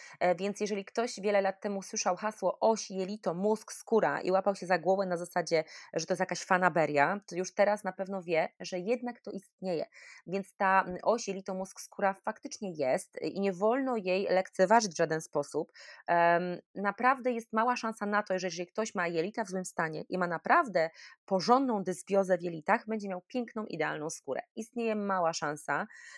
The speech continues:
em, bo wiemy, że faktycznie to połączenie jest. I teraz w momencie, kiedy, mm,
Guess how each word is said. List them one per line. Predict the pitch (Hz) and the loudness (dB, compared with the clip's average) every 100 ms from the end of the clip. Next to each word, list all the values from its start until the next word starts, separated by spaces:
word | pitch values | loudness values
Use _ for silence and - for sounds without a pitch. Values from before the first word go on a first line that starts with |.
| - | -4
em, | 180 175 175 180 185 | 0 2 2 -2 0
bo | 190 | 0
wiemy, | 180 208 214 | 2 0 0
że | 185 190 | -2 -2
faktycznie | 185 - - 202 190 190 - | -4 -8 -10 -4 -4 -4 -8
to | 190 | -8
połączenie | 180 180 196 190 | -6 -6 -4 -4
jest. | 170 - - _ | -2 -2 -4 _
I | - | -4
teraz | 214 214 - | 0 0 0
w | |
momencie, | 185 190 208 196 | -6 -6 -8 -10
kiedy, | 202 170 | -10 -2
mm, | 180 175 - 165 165 165 | 0 0 -2 -6 -6 -8